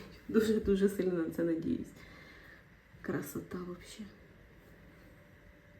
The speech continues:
Фух. Так що, ребята, спасибо, що були зі мною. Наконець-то я зробила цей рецепт. Обіцяла, зробила. Получиться, не получиться, обов'язково з вами поділюсь.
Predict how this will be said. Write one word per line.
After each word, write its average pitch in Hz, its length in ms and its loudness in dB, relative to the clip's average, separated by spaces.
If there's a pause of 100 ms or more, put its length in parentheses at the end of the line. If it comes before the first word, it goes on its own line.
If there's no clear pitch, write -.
(1200)
Фух. - 480 -2 (360)
Так 233 140 -2
що, - 140 0
ребята, 208 480 4 (140)
спасибо, 220 440 6
що 214 120 2
були 214 300 8
зі 214 100 4
мною. 269 420 4 (120)
Наконець-то 220 680 6
я 190 160 10
зробила 190 500 6 (580)
цей 208 160 8
рецепт. 208 520 6 (500)
Обіцяла, 233 640 2 (260)
зробила. 170 560 0
Получиться, 202 500 4
не 185 80 6
получиться, 233 560 0 (400)
обов'язково 196 680 8
з 190 40 2
вами 185 160 6
поділюсь. 202 720 2